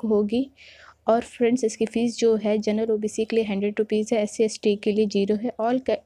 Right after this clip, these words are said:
कैटेगरी फीमेल के लिए भी ज़ीरो है। मिनिमम एज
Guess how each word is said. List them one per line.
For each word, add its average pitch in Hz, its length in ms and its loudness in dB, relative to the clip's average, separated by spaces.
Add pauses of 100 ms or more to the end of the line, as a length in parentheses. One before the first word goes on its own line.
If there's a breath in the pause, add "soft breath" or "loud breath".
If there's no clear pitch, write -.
(120)
कैटेगरी 202 380 2
फीमेल 202 380 0
के 214 100 0
लिए 196 160 2
भी 226 160 2
ज़ीरो 202 320 2
है। 190 200 -4 (460 loud breath)
मिनिमम 254 360 4 (120)
एज 247 260 2